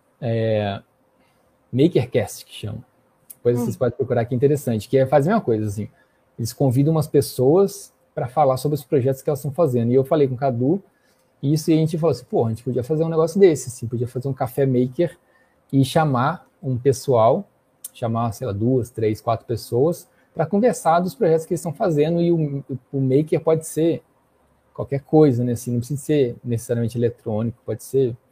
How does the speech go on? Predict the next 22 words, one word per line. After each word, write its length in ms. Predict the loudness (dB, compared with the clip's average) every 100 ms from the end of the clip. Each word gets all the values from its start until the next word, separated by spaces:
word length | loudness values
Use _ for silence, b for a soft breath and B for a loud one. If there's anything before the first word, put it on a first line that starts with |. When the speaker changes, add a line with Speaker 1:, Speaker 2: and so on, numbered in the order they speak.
| _ _ _ _ -20 -18
Speaker 1:
sei 140 | -8
lá, 280 | -4 -4 -6 _ _ _ -10
né, 200 | -8 -6
tricô." 580 | -2 -2 -2 0 2 2
Eu 220 | 0 0
lembro 220 | 2 2 -2
que, 60 |
se 120 | -4
não, 180 | -2 -2
quando 200 | -2 -4
você 160 | -2 -4
foi, 380 | 0 2 2 2 -10 _ _ _ -4
você 440 | -2 -2 0 2
mostrou 520 | 2 0 2 2 4
uns, 200 | 2 -2
uns, 580 | -4 -2 -2 -4 -10 -18 -12
uns 120 | -6
ras-, 280 | -4 -6 -8
uns 120 | -6
rasp-, 400 | -4 -2 -2 -2 -6
raspberry, 840 | -8 -4 -2 0 2 2 2 2 2
orange, 680 | 2 2 0 0 0 -2